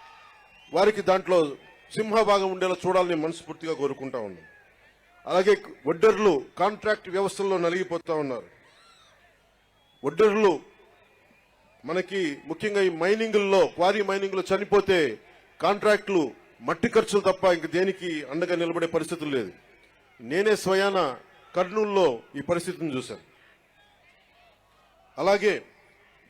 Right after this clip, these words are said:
యువతరం, బీసీ యువత, యు-, యువతలో కుల, కుల వృత్తుల మీద ఆధారపడలేని పరిస్థితి ఉంది.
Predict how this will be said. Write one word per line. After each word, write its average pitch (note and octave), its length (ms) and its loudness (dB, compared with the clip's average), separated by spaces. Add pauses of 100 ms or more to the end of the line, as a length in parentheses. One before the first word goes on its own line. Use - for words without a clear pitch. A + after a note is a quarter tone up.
యువతరం, A3 560 4 (640)
బీసీ A3+ 280 0
యువత, G#3 300 -2
యు-, F3+ 380 -2
యువతలో G3+ 540 0 (460)
కుల, A#3 260 2 (120)
కుల A3 120 6
వృత్తుల A3+ 340 0
మీద G#3+ 200 -2
ఆధారపడలేని G3+ 720 -2
పరిస్థితి F3+ 420 -12
ఉంది. C#3 220 -10